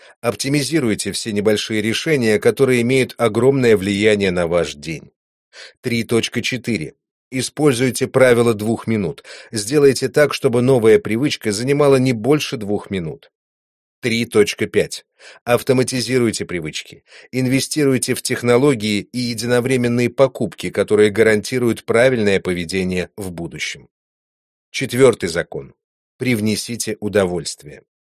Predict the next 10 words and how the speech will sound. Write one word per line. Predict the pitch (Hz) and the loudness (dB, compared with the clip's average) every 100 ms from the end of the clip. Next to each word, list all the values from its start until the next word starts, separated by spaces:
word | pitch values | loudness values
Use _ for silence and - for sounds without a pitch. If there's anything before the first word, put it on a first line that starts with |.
| _ _ _ _ _ _ _ - | _ _ _ _ _ _ _ 0
Таблица. | 143 147 123 - - 71 _ _ _ | 2 2 0 -4 -10 -16 _ _ _
Как | 165 175 | -2 0
избавиться | 135 104 117 151 147 - 143 | -2 2 4 4 4 0 -4
от | - 120 | -2 -4
плохой | - 117 - 120 | 2 0 2 0
привычки? | 101 104 92 - - - - _ _ _ _ _ _ _ | 0 -2 -2 -6 -12 -16 -20 _ _ _ _ _ _ _
Обратная | 123 113 127 127 147 139 | 0 4 4 4 2 2
трактовка | 123 113 - 143 - 123 | 2 0 4 2 2 -2
первого | - 131 117 120 113 | 0 2 4 6 4
закона. | 107 107 - 85 71 - | 4 -2 -4 -10 -10 -16